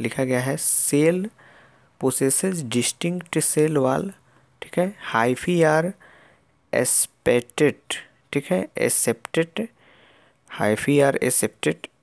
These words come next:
and multinucleate or septate। Cells are यूएनआई, बीआई और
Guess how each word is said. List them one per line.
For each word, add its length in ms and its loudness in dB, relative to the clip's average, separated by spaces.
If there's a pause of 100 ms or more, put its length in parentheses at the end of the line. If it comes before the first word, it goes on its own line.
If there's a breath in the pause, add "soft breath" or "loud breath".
and 220 -2 (520 soft breath)
multinucleate 1300 0
or 160 0 (140)
septate। 580 -2 (520 soft breath)
Cells 440 0 (160)
are 340 0 (520 soft breath)
यूएनआई, 680 0 (320)
बीआई 600 2 (100)
और 300 2